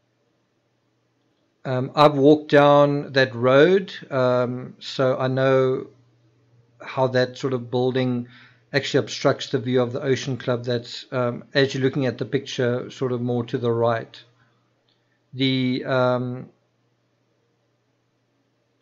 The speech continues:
the Baptista supermarket is basically directly below that sort of monstrosity of apartments,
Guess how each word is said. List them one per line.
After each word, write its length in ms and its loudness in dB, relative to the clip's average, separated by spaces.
the 200 6
Baptista 920 2
supermarket 800 2
is 320 -2
basically 520 0
directly 1080 4
below 760 6
that 400 0
sort 160 -4
of 160 -2
monstrosity 1080 -4
of 240 -2
apartments, 920 -2